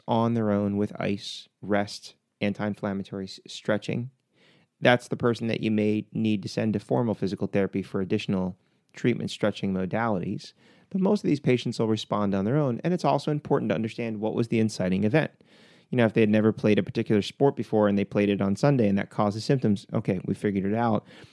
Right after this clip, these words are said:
Um, but if there's some repetitive thing that's causing these symptoms, you may have to modify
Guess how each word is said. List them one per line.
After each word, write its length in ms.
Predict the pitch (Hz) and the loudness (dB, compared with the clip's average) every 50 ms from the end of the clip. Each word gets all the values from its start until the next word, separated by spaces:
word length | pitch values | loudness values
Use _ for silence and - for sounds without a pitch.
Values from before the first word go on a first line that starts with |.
| _ _ - | _ _ -2
Um, 180 | 104 98 98 | 0 0 2
but 100 | 95 113 | 4 4
if 100 | 113 - | 4 4
there's 180 | - 113 104 - | 4 2 2 2
some 180 | - 113 104 101 | 2 0 2 2
repetitive 540 | 98 - - - 131 127 117 110 107 98 120 - | 0 0 2 2 4 6 6 4 4 4 0 -6
thing 600 | - - - - 165 151 123 101 107 123 151 165 - - - - - - _ - | -14 -8 0 2 4 6 6 6 4 2 0 -2 -6 -10 -20 -20 -20 -20 _ -8
that's 140 | - - - | -8 -8 -2
causing 360 | - 117 107 101 98 107 101 | 4 4 6 6 6 2 2
these 160 | 98 98 - | 0 0 -2
symptoms, 460 | - 113 113 101 - 101 98 92 - | -2 -4 -4 -2 -2 -2 -2 -2 -2
you 60 | 107 104 | -2 -2
may 80 | 101 | -2
have 140 | 101 98 - | -2 -2 -2
to 80 | - 101 | -2 0
modify 720 | 98 95 92 90 92 92 95 92 - 101 90 87 90 | 0 0 -2 -2 -4 -4 -4 -4 -2 -2 -2 -2 -2